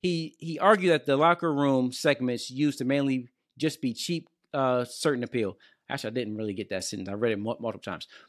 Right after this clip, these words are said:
Um, but I, th-, I have to agree with them guys as far as I think that some of those locker room segments and some of the backstage things that they've, they've done have been more entertaining than some of the matches that I've seen.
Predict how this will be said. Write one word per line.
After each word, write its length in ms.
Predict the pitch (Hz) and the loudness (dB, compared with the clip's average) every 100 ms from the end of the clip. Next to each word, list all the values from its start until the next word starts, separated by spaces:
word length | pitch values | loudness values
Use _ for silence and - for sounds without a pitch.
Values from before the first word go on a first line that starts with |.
| - | -2
Um, 480 | 147 147 131 117 - _ _ - | 2 4 2 -2 -10 _ _ -16
but 480 | 135 233 226 - _ _ _ _ _ - | 2 4 4 2 _ _ _ _ _ -4
I, 100 | 214 | -2
th-, 160 | - - | -2 -4
I 120 | 202 | 0
have 180 | 277 277 | 0 0
to 180 | 208 170 | 0 2
agree 340 | 147 151 269 | 0 0 0
with 200 | 175 131 | 0 -4
them 140 | 123 120 | -4 0
guys 460 | 120 127 135 - | 2 2 2 -2
as 120 | 131 | -8
far 320 | - 170 165 156 | -2 4 6 6
as 220 | 143 - | 4 0
I 120 | 151 196 | 0 0
think 260 | 233 208 | 0 -2
that 300 | 175 151 147 - | 2 2 2 -6
some 160 | - 190 | -4 -2
of 80 | 180 | 2
those 180 | 170 135 | 2 4
locker 300 | 160 190 220 | 4 2 -4
room 200 | 226 208 | -4 -2
segments 440 | 220 214 220 180 | -4 -4 -6 -6
and 60 | 160 | -4
some 100 | 180 | -2
of 80 | 147 | -2
the 160 | - _ | -4 _
backstage 960 | 123 175 170 - 170 175 190 170 - - _ _ - | 2 4 4 -4 -2 -2 -4 -8 -12 -14 _ _ -2
things 220 | 180 143 | 0 0
that 100 | 131 | 0
they've, 320 | 156 170 - | 0 0 -2
they've 220 | 156 160 127 | -4 -2 0
done 360 | 165 214 220 - _ _ _ - | 2 2 0 -12 _ _ _ 0
have 160 | 175 | 2
been 140 | 180 190 | 4 4
more 220 | 170 208 | 4 4
entertaining 500 | 208 208 202 226 220 | 2 0 -2 -2 0
than 100 | 170 | 0
some 200 | 185 196 | 0 -2
of 60 | 170 | -2
the 60 | |
matches 440 | 170 254 247 117 101 | -2 -4 -4 -8 -4
that 120 | 117 | -2
I've 160 | 110 - | -2 -6
seen. 460 | 110 98 101 107 | -8 -8 -10 -14